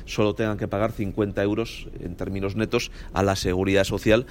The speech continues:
durante un periodo añadido a partir de esos doce primeros meses. Yo creo que es un elemento muy importante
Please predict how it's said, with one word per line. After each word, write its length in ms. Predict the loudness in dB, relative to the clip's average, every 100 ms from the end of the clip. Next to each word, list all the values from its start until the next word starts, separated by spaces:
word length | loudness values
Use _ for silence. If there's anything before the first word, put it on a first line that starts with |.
| -4
durante 380 | 0 2 2 2
un 80 | 2
periodo 240 | 0 0
añadido 400 | 0 0 2 0
a 80 | 0
partir 220 | -4 -2
de 80 | -2
esos 160 | 0
doce 220 | -2 -4 -4
primeros 340 | -4 -2 -2
meses. 320 | -2 -2 -8 -12 -12 -2
Yo 100 | 0
creo 100 | 2
que 60 |
es 80 | 0
un 60 | 0
elemento 300 | 0 0 2
muy 160 | 2
importante 520 | 0 0 2 2 0